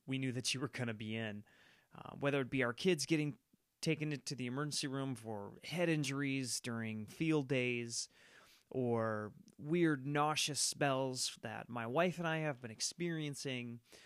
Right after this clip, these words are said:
uh, whatever it ends up being, this has been one of those crazy, crazy seasons for us. And I have begun to really, um,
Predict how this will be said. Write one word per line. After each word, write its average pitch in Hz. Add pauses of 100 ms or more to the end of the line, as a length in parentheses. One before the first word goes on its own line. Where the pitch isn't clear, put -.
(240)
uh, 131
whatever 202
it -
ends 147
up 113
being, 110
this 139
has 131
been 113
one 135
of 107
those 107
crazy, -
crazy 131
seasons 113
for -
us. 120 (460)
And 156 (160)
I 147
have 180
begun 165
to 156
really, 208 (300)
um, 123